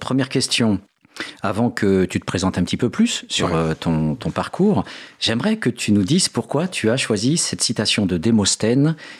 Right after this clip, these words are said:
Speaker 1: Il n'y a qu'un principe moteur, la faculté désirante », dans son traité de l'âme.
Speaker 2: Bah, peut-être, euh, à chaud, comme ça, euh, pourquoi cette,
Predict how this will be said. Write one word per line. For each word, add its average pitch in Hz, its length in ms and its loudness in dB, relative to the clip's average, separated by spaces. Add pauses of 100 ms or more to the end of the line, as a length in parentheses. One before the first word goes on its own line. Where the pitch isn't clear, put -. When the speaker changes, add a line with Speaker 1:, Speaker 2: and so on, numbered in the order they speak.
(140)
Speaker 1:
Il 110 140 6
n'y 110 140 6
a 95 80 -2
qu'un 139 180 -4
principe - 460 -2
moteur, 117 680 0
la 92 100 0
faculté 107 520 -2
désirante », 90 680 -2
dans 85 120 -2
son - 160 -2
traité - 280 -2
de 87 80 0
l'âme. 76 340 -2 (560)
Speaker 2:
Bah, 95 220 -4
peut-être, - 460 -4
euh, 90 400 -6 (460)
à - 100 -2
chaud, 123 400 -2 (420)
comme 120 140 -4
ça, 123 320 -4
euh, 110 180 -6
pourquoi 127 320 -2
cette, 107 360 -2